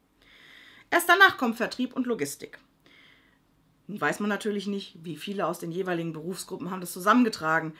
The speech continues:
Wenn nur zwanzig aus der Logistik so viel schaffen wie hundertfünfzig aus Sport, ist natürlich wieder was anderes. Hier wird jetzt leider nicht dargestellt, wie viele in den jeweiligen Berufsgruppen sind.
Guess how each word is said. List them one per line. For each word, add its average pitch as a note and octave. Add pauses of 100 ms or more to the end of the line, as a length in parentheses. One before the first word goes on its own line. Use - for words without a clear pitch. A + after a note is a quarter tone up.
(300)
Wenn D#3
nur D#3+
zwanzig A3
aus E3
der D3+
Logistik G3
so F3+
viel F#3+
schaffen G#3+
wie E3+
hundertfünfzig G#3+
aus E3
Sport, G#3 (1800)
ist -
natürlich G3+
wieder A3+
was B3
anderes. E3+ (640)
Hier B3
wird C4
jetzt A3
leider G3+
nicht A#3+
dargestellt, G#3+
wie G3
viele G3
in F3+
den F#3
jeweiligen E3
Berufsgruppen D#3+
sind. A#3